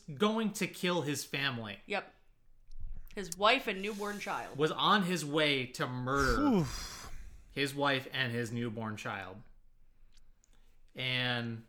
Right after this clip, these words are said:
Speaker 1: he starts coding. And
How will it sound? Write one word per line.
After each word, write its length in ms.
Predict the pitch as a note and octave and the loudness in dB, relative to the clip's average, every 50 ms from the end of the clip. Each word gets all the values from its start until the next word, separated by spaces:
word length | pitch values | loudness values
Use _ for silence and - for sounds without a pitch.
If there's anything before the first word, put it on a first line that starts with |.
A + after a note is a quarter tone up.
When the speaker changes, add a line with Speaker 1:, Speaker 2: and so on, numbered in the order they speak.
| _ _ _ _ _ _ | _ _ _ _ _ _
Speaker 1:
he 100 | - D3+ | -6 -2
starts 280 | - - F#3 F#3+ F#3+ | 0 2 2 2 0
coding. 400 | - - E3+ G#3+ B3+ C4 D3+ G#2 G2+ - - - - _ - - - _ _ _ _ _ _ _ _ _ _ _ _ _ _ _ _ - - - - _ _ _ - - - - - - | -2 -2 0 2 2 2 0 -2 -4 -10 -16 -20 -20 _ -20 -20 -20 _ _ _ _ _ _ _ _ _ _ _ _ _ _ _ _ -20 -20 -20 -20 _ _ _ -20 -20 -20 -20 -18 -12
And 840 | - C3+ C3+ C3+ C3+ C3+ C3+ C3+ C3 C3 C3 C3 B2+ B2+ B2+ B2+ | -8 -6 -4 -2 -2 -2 -2 -2 -2 -2 -2 -4 -4 -6 -6 -8